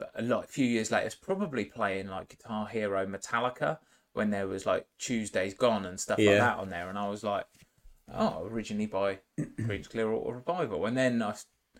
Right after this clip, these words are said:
Speaker 1: and then you go, "Oh, that's the song from Happy Gilmore. Oh,
Speaker 2: Yeah,
Speaker 1: oh."
Speaker 2: yeah.
Speaker 1: And then you hear all these fucking songs in films and stuff, and you go, "Fuck me, I do know loads of their songs."
Speaker 2: Forrest Gump soundtrack and
Speaker 1: Yeah,
Speaker 2: stuff like that,
Speaker 1: they are
Speaker 2: yeah.
Speaker 1: very good.
Speaker 2: They're, they're brilliant. And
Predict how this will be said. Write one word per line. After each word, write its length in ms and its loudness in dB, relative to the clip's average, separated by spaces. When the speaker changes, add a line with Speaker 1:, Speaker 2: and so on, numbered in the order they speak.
Speaker 1:
and 160 0
then 140 4
you 100 4
go, 240 4
"Oh, 260 -6
that's 220 -6
the 60 -6
song 180 -6
from 120 -8
Happy 260 -4
Gilmore. 460 2
Oh, 280 4
Speaker 2:
Yeah, 460 12
Speaker 1:
oh." 80 12
Speaker 2:
yeah. 120 10
Speaker 1:
And 100 6
then 160 6
you 160 2
hear 320 8
all 180 4
these 220 4
fucking 280 -4
songs 320 -2
in 120 -4
films 320 0
and 80 -16
stuff, 200 -6
and 80 -8
you 80 -6
go, 180 2
"Fuck 240 -2
me, 140 0
I 100 2
do 200 2
know 160 2
loads 260 0
of 60 -4
their 140 0
songs." 360 -10
Speaker 2:
Forrest 320 2
Gump 220 2
soundtrack 520 -4
and 80 2
Speaker 1:
Yeah, 140 2
Speaker 2:
stuff 160 -2
like 120 -2
that, 160 -2
Speaker 1:
they 80 2
are 140 0
Speaker 2:
yeah. 60 0
Speaker 1:
very 180 4
good. 280 -2
Speaker 2:
They're, 160 8
they're 260 6
brilliant. 460 6
And 380 4